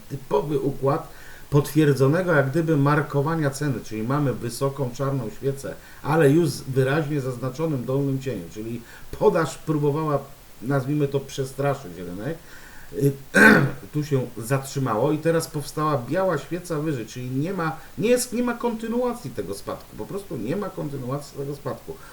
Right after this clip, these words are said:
To jest zawsze jakiś pewien taki, no, element, <clears throat> który każe zwrócić na to uwagę i nie za bardzo szarżować, że tu będzie rynek po takim spadku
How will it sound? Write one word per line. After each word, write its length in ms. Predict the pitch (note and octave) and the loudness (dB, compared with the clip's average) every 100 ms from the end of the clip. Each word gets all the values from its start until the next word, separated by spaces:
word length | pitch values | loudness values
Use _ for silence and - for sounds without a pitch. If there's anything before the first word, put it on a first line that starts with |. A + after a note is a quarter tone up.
| - | -6
To 280 | - E3 G#3 D3+ | 2 4 4 4
jest 400 | B2 E3 - - | 4 4 0 -8
zawsze 480 | A#2 C#3 - - | 0 0 0 -4
jakiś 360 | D3+ C3 C3 D#3+ | -2 -2 -4 -8
pewien 400 | - B2+ C#3 D#3+ D#3 - - - | -4 -2 -2 -4 -8 -14 -16 -8
taki, 420 | B2 - C#3 E3+ F3 - | -6 -4 -4 -4 -6 -2
no, 220 | C3+ C#3 - - - - - - | -2 -2 -6 -14 -14 -14 -12 -6
element, 560 | C3 D3 D3+ E3 E3+ - - G3+ G#3+ | 0 0 2 2 0 -4 -4 0 2
<clears throat> 340 | - - - - | 0 -8 -16 -2
który 240 | E3 D#3+ D#3 | 4 4 4
każe 320 | E3 D#3+ D3+ | 2 2 2
zwrócić 460 | C3 B2+ D3+ D3+ | -2 -6 -4 -2
na 100 | C3+ | -2
to 140 | B2+ C#3 | 2 2
uwagę 340 | A#2+ B2 C#3+ | 2 0 0
i 220 | E3 B2+ | 0 2
nie 180 | C3 D3+ | 4 4
za 160 | D#3 C#3+ | 2 2
bardzo 340 | C#3 D3+ C#3+ | 0 0 -2
szarżować, 580 | C3+ C3 A2+ C#3+ E3+ - | 0 -2 0 0 0 -2
że 100 | C3 | -4
tu 160 | B2+ C#3+ | -4 -2
będzie 320 | C#3 C3 B2+ | -2 0 0
rynek 240 | C3+ C#3 | 0 -2
po 140 | - - | -4 -6
takim 320 | C#3+ C3+ A#2 | -6 -6 -8
spadku 480 | - C#3+ - E3 | -8 -8 -6 -6